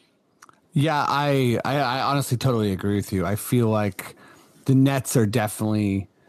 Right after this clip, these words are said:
um, and Clippers, honestly, but in, in a lesser degree, but they're, both of those teams to me are in the, like, I, I need to see it before I believe it. Sure, on paper, things look like they could be awesome. I mean, the Nets look really fun and,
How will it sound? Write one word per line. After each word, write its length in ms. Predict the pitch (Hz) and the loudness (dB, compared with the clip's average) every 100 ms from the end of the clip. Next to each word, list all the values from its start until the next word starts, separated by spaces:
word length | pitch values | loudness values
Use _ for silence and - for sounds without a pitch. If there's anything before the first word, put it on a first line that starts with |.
| _ _ | _ _
um, 400 | - 113 110 104 - | -6 -4 0 -2 -2
and 240 | 165 202 190 | 0 0 0
Clippers, 420 | 196 156 151 123 | -2 0 0 0
honestly, 460 | 131 139 - 131 | 2 0 0 0
but 320 | 107 - 139 143 | -2 -2 0 2
in, 140 | 151 | 0
in 160 | 147 143 | 2 2
a 60 | |
lesser 360 | 135 156 151 143 | 2 0 0 0
degree, 320 | 127 - 123 | 0 0 0
but 260 | 110 107 - - - - | 0 -4 -6 -18 -10 -2
they're, 180 | 143 | -2
both 400 | 139 123 151 170 | -2 -2 -2 0
of 40 | 196 | 0
those 180 | 214 - | 0 0
teams 240 | 175 160 | 0 0
to 100 | - | 0
me 160 | 143 147 | 2 2
are 160 | 135 | 2
in 140 | 135 127 | 2 2
the, 320 | 123 117 110 | 0 0 -2
like, 240 | 110 107 - | -2 -4 -6
I, 260 | - - 123 | -6 -2 0
I 20 | |
need 280 | 120 123 113 | 2 2 0
to 140 | 113 | -2
see 380 | - - 117 113 | -2 -2 0 2
it 140 | 104 | 0
before 400 | - 104 107 104 | -4 -4 -2 0
I 40 | 98 | -2
believe 400 | 80 90 101 98 | -2 -2 0 0
it. 180 | 107 - _ _ _ | -2 -4 _ _ _
Sure, 500 | - - 143 123 113 | -8 -2 0 2 2
on 140 | 107 | 2
paper, 380 | 101 110 104 110 | 2 0 2 0
things 320 | 110 104 98 | 0 0 0
look 280 | 95 92 - - - - | -2 -4 -8 -20 -20 -8
like 220 | 101 104 | -4 -2
they 100 | 110 | -4
could 140 | 98 87 | -4 -2
be 100 | 98 | 0
awesome. 420 | 92 107 135 156 - - - | 0 0 2 2 -2 -20 -10
I 80 | - | 0
mean, 180 | 131 123 | 2 2
the 80 | 120 | 2
Nets 240 | 127 123 | 0 0
look 160 | 127 - | -4 -2
really 220 | 117 110 | 0 0
fun 380 | 101 101 107 131 | 0 0 2 4
and, 280 | 104 90 | 4 2